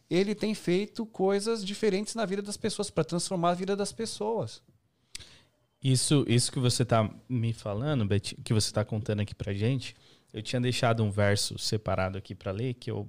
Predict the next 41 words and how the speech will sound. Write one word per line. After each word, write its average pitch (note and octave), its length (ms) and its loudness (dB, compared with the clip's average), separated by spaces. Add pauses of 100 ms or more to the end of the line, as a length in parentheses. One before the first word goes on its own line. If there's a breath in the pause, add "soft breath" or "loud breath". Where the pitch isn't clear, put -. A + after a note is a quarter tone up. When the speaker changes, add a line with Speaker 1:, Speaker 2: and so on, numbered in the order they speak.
(100)
Speaker 2:
acho G#2+ 260 -8
que - 80 -14
cabe A2 320 0
bem A2+ 400 2
nesse A2 360 2
contexto, A2 460 2
que G#2+ 100 2
é - 20 0
a - 20 0
primeira A2+ 440 2
carta G#2+ 320 0
de G2+ 80 -6
João, G#2+ 300 2
no B2 120 -2
capítulo A2 480 -2
três, C#3+ 480 0 (460 soft breath)
a G#2+ 80 2
partir B2 400 4
do B2+ 120 2
verso A#2+ 440 4
dezesseis, A2+ 640 2
que - 100 -6
diz A2+ 120 -4
assim: B2 260 2
"Nisto B2 340 2
conhecemos C3 600 0
o B2+ 60 -2
que, B2+ 300 -6 (240)
o A#2 120 -6
que C3 180 0
é C3 60 4
o C3+ 80 2
amor. A2 340 2 (320 loud breath)
Jesus A#2+ 400 4
Cristo D#3+ 400 2
deu C3+ 240 6
a C3+ 60 6
sua F#3+ 320 2
vida D3 260 2
por F#3 180 0
nós B2 380 4